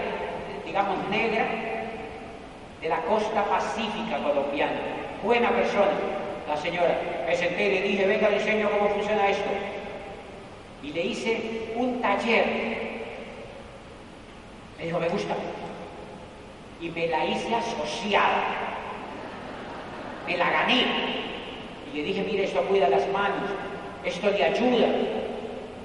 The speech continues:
Es, es mucho mejor que lo que usaba antes. Y además, no vamos a volver a traer otro, o sea que me toca usarlos. Porque no vamos a volver a comprar otros". Y empezó a usarlos,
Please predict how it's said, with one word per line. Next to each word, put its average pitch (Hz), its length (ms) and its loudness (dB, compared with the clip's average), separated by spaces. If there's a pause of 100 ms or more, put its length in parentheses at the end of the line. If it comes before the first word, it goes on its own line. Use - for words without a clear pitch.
(880)
Es, 170 160 -2 (140)
es 185 280 -6
mucho 247 340 2
mejor 233 360 8
que 220 100 2
lo 214 140 4
que 185 60 4
usaba 208 460 6
antes. 226 260 2 (640)
Y 190 120 2
además, 196 420 6 (720)
no 180 80 4
vamos 196 300 10
a 202 40 8
volver 180 280 6
a 175 60 6
traer 170 280 4
otro, 175 280 8
o - 60 -2
sea 175 160 2
que - 60 0
me - 80 -2
toca 170 240 4
usarlos. 160 320 2 (1200)
Porque 160 200 -2
no 180 100 4
vamos 196 240 10
a 185 140 8
volver 180 180 6
a - 60 4
comprar 185 320 6
otros". 196 260 8 (1700)
Y 147 60 -6
empezó 147 340 -6
a 214 40 -2
usarlos, 202 520 -6